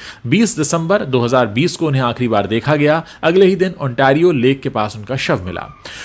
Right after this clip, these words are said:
टोरंटो पुलिस ने उनकी मौत को आत्महत्या माना। टोरंटो पुलिस ने बयान जारी करके कहा कि जांच के आधार पर तय किया गया है कि एक गैर आपराधिक मौत है और इसमें कुछ भी संदिग्ध नजर नहीं आता।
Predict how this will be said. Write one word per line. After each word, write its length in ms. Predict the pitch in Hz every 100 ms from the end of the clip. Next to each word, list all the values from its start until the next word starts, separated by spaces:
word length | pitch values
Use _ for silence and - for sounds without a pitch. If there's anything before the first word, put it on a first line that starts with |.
| -
टोरंटो 280 | 170 185 208
पुलिस 280 | 208 208 208
ने 60 | 214
उनकी 160 | 196
मौत 260 | 147 156 -
को 80 | 156
आत्महत्या 520 | 139 139 120 - 156
माना। 320 | 147 147 147 -
टोरंटो 280 | 117 113 110
पुलिस 300 | 117 120 143
ने 160 | 147 - -
बयान 280 | 120 147 208
जारी 240 | 180 151 143
करके 240 | 139 135
कहा 340 | 120 110 151 - -
कि 60 |
जांच 240 | 110 160 190
के 100 | 165
आधार 260 | 131 156
पर 180 | - 143
तय 220 | 131 123
किया 240 | 120 135 117
गया 180 | 117 131
है 140 | 151
कि 160 | 139 139
एक 140 | 123
गैर 240 | 117 143
आपराधिक 540 | 135 110 113 107 101 98
मौत 260 | 95 139 -
है 200 | 151 170
और 100 | 139
इसमें 240 | - 131 -
कुछ 200 | 185 135
भी 180 | 135 185
संदिग्ध 460 | 135 117 107 104
नजर 320 | 107 92 104
नहीं 260 | 156 123 117
आता। 340 | 87 - -